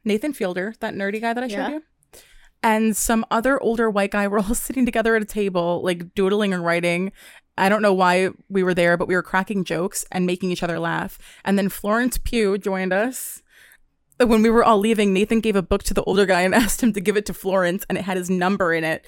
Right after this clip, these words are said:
Speaker 1: to ask her out. And that really hurt my feelings, and I started crying. But the writing part was actually fun, so I gave the dream an eight out of ten. <laughs>
Speaker 2: Oh my God! Oh, you can rate it on that?
Speaker 1: Yeah, I, I just
Speaker 2: Wow.
Speaker 1: put a rating.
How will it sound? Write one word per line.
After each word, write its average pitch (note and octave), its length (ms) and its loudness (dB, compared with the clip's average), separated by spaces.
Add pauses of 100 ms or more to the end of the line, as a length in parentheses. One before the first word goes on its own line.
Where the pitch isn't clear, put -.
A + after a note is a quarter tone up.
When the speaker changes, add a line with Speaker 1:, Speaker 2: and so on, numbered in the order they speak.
(220)
Speaker 1:
to - 120 -4
ask F#3 260 -2
her E3 140 2
out. D#3+ 340 2 (720)
And F3+ 160 2
that E3+ 120 0
really F#3 320 -2
hurt F3 200 -2
my F3+ 100 -2
feelings, F3+ 340 -2
and E3+ 100 -2
I F3 40 0
started E3+ 220 -4
crying. E3 580 -4
But - 100 0
the F3+ 100 0
writing E3+ 300 2
part D#3+ 220 0
was D#3+ 100 -10
actually D#3+ 300 -8
fun, D#3+ 320 -10
so - 80 -10
I E3+ 60 -6
gave E3 200 -8
the E3 80 -6
dream E3 220 -8
an D#3 80 -10
eight F3 140 -6
out E3+ 120 -4
of - 80 -8
ten. - 280 -2
<laughs> A3 240 0
Speaker 2:
Oh F4+ 120 6 (140)
my B4+ 200 8
God! C#5+ 640 8
Oh, D#4+ 40 6
you E4+ 120 4
can E4+ 160 -2
rate C4 180 0
it F4+ 100 -4
on G#4 140 -2
that? A#4+ 240 -2
Speaker 1:
Yeah, - 400 4
I, A#3 40 4
I B3+ 60 4
just A3+ 40 2
Speaker 2:
Wow. B3+ 380 6
Speaker 1:
put C#4+ 100 6
a B3+ 40 4
rating. A3 460 2